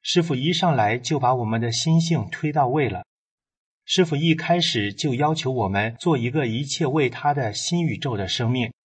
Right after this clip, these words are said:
叮嘱我们要珍惜修炼机缘。当年虽然没能与师父合影，但是师父给我留下的法无比珍贵，悉心体悟，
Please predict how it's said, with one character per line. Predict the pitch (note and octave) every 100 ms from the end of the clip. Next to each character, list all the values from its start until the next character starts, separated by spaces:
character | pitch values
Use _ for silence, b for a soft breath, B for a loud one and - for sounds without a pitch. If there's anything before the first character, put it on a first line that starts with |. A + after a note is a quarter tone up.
| _ _ _ _ _ -
叮 | F3 F#3
嘱 | E3
我 | D3
们 | A#2 C3
要 | B2
珍 | A2+ D#3 D#3+
惜 | - D#3+
修 | D#3+ E3+
炼 | E3 A#2
机 | - D#3
缘。 | D3 F#2 F#2 - _ _ _ _ _ _ _ _ _ _
当 | D3+ D3
年 | B2+ B2
虽 | C3+ E3
然 | C#3+
没 | C#3
能 | C#3 C#3
与 | B2
师 | G#2 -
父 | D3+ B2
合 | - G#2+ A2
影， | C3+ G2 - _ _ _ _ _ _
但 | C3+ A#2+
是 | - A#2 - _ _ _ _
师 | - F3+
父 | D#3+ B2
给 | D3
我 | C#3+
留 | A#2 C3
下 | C#3 D3
的 | C3
法 | - G#2 - - -
无 | C3+
比 | E3 A#2+ G2
珍 | C3 C3
贵， | D3 A2 - _ _ _ _
悉 | - - F3
心 | E3 E3+
体 | E3 - G#2+
悟， | A2 C3 -